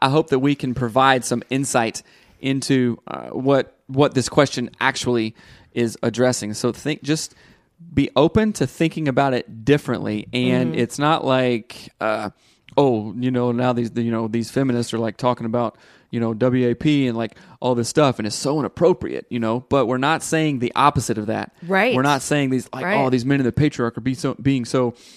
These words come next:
Speaker 1: being so, like, uh, male chauvinist
Speaker 2: They're
Speaker 1: and
Speaker 2: so
Speaker 1: stu-, and, and, and
Speaker 2: inappropriate.
Speaker 1: just talking
Speaker 2: They're
Speaker 1: about,
Speaker 2: sending the wrong message."
Speaker 1: talking about how much they love their boners and what they wanna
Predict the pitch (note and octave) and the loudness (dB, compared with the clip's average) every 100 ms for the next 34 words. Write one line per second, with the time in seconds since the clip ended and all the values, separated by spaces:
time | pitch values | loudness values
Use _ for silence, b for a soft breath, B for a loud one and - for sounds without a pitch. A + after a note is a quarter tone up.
0 | B - C3+ B2 C3 B2 A#2 - b b | B -2 -2 0 -2 0 0 -4 b b
1 | - A2+ A#2+ C3 A#2 C#3 D3+ F#3 E3+ - | -4 -2 0 0 0 0 0 0 -2 4
2 | C#4+ B3 B3 A#3+ D#4+ - F3 D#3 - C#3 | 8 8 6 2 2 2 0 0 2 0
3 | D#3 G#3 A3+ C4+ C4+ C#4+ C#4 C#4 D4 D4+ | 2 2 2 0 -2 -2 2 2 4 2
4 | D#4 A3 D#3+ - - C3+ B2+ B2 B2+ C3 | 2 -2 -4 -8 0 0 2 0 0 -2
5 | B2 C3 B2 B2+ A#2 A2+ C#3 B2+ G#2+ A#2 | -2 -2 2 0 0 2 2 2 -2 -2
6 | B2+ B2 B2 | -2 0 0